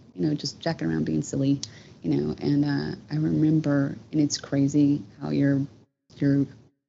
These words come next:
you know, things, um, the phone rang, and it rang throughout the shop, and I immediately stopped playing. I immediately knew he was gone. I, I can't tell you how. I don't know what in me, but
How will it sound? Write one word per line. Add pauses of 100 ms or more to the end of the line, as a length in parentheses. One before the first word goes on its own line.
(360)
you
know,
things,
um, (240)
the
phone
rang, (260)
and
it
rang
throughout
the
shop,
and
I
immediately (160)
stopped
playing. (580)
I
immediately
knew (440)
he
was
gone. (460)
I,
I
can't
tell
you
how. (100)
I
don't
know
what (180)
in
me, (600)
but